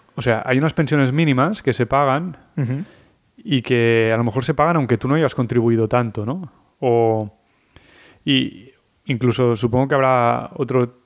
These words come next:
Speaker 1: tipo de ayudas de invalidez, eh, si, si no has contribuido suficiente, que también hay algún complemento. Pues este complemento se dijo, "¿Por qué tiene que estar esto en la seguridad social si no es contributivo?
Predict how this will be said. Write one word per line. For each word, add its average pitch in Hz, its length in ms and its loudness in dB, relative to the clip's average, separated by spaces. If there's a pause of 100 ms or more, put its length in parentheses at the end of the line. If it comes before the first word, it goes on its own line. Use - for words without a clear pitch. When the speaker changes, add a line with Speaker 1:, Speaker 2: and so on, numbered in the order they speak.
Speaker 1:
tipo 123 260 0
de 117 80 4
ayudas 120 380 2
de 120 60 -2
invalidez, 117 640 0
eh, 113 460 0
si, 120 360 -2 (280)
si - 100 -6
no 127 100 2
has 123 100 -2
contribuido 123 360 2
suficiente, 120 400 0
que 131 120 2
también 120 760 0
hay 123 140 2
algún 113 220 2
complemento. 110 680 0 (800)
Pues 139 160 0
este 156 220 0
complemento 156 360 2
se 143 80 0
dijo, 107 220 -2
"¿Por 110 140 -6
qué 117 100 -4
tiene 143 160 0
que 123 60 0
estar 117 220 -2
esto 117 360 0
en 110 120 -2
la 113 80 2
seguridad 113 280 4
social 143 340 0
si 123 80 -4
no 123 60 0
es 120 80 -2
contributivo? 123 720 2